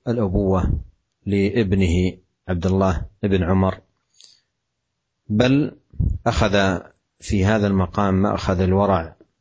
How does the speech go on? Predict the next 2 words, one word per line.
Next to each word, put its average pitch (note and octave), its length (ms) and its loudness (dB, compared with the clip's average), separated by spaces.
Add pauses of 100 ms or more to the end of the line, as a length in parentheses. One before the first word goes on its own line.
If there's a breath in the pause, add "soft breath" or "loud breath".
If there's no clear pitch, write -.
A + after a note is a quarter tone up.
(920)
و، G#2 100 2 (1700)
آه، F#2 580 0